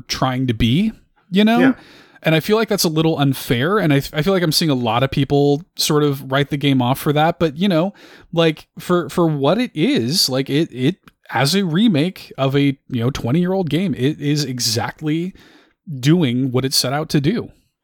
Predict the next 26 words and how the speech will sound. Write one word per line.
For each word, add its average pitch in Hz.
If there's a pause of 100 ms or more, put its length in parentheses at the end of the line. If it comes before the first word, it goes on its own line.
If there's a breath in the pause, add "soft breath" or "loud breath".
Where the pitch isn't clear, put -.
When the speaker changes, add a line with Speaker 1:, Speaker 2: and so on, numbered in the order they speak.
(120)
Speaker 2:
Yeah. 127
Speaker 1:
you 120
know, 113
with, -
Speaker 2:
It's 151
Speaker 1:
with 190
Speaker 2:
kind, 240
it's -
a 214
lot 220
Speaker 1:
aplomb. 302
Speaker 2:
like 233
R 180
Z 151 (200)
in 131
that 131
regard, 120 (280 loud breath)
because 127
they 131
had 156
a 175
goal, 147 (200 loud breath)
they 147 (100)
understood 147
the 160
assignment, 139